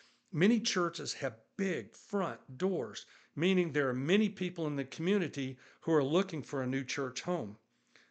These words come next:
According to a, a church growth expert named Aubrey Malphurs, eighty-five percent of churches in America have stopped growing. And of those experiencing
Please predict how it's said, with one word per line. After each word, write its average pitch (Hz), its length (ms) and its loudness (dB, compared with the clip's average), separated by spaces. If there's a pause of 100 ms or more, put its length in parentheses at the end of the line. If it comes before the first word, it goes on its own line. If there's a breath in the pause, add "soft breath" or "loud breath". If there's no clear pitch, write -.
(140 soft breath)
According 170 540 0
to 151 340 -2
a, 123 100 -2 (320)
a 123 100 -10 (140)
church - 400 -4
growth 156 460 0 (360)
expert 139 560 -4
named 127 440 -4
Aubrey 139 260 -2
Malphurs, 123 600 -6 (760 loud breath)
eighty-five 175 640 2
percent 135 680 -2
of 131 120 -8
churches 180 480 -2
in 160 80 -2
America 135 720 -2
have 127 100 -6
stopped 143 500 -4
growing. 127 440 -2 (1080)
And 117 240 -8
of 170 300 0
those 147 420 0
experiencing 131 1000 -4